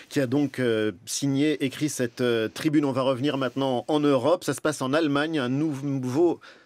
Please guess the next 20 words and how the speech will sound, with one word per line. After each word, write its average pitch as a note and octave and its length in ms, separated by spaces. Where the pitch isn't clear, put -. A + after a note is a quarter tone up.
un C3+ 140
nouveau E3 480
mouvement C#3+ 380
politique C3 600
est A#2+ 80
né D3+ 200
cette D#3 200
semaine. D#3 680
Debout, E3+ 680
c'est - 220
le A#2+ 100
titre B2+ 400
de A#2 100
ce A2 140
mouvement, B2+ 300
a B2+ 40
été A#2 140
présenté A#2+ 460
mardi B2 300
matin C#3 340